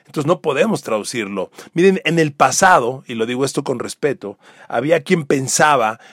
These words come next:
que todo se tenía que traducir porque era defender el idioma. Pues miren,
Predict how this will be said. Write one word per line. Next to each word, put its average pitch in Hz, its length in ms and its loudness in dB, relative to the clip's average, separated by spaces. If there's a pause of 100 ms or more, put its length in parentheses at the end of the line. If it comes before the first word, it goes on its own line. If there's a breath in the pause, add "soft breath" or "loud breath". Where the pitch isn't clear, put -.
(100)
que 139 120 -2
todo 175 240 2
se 151 120 -6
tenía 160 260 -6
que 160 100 -8
traducir 139 580 -4 (200 soft breath)
porque 120 240 -4
era 160 100 4
defender 127 420 -2
el 127 120 -2
idioma. 117 480 -4 (260 soft breath)
Pues 135 140 -8
miren, 170 440 2